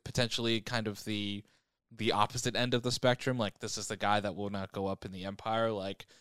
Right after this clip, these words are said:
this is the guy that's gonna go up in the Rebellion, essentially. And this is their origin stories.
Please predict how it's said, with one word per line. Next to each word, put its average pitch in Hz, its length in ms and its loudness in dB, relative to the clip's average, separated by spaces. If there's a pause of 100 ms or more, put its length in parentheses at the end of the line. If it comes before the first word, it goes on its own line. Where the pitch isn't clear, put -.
(260)
this 113 160 2
is 107 100 2
the 104 80 0
guy 98 220 4
that's 98 180 -2
gonna 98 200 -6
go 95 180 0
up 95 160 -4
in 98 60 -8
the 82 100 -8
Rebellion, 65 560 -8
essentially. - 640 -10
And 107 160 -2
this 107 160 0
is 104 120 -6
their 95 160 -4
origin 85 440 -4
stories. - 560 -6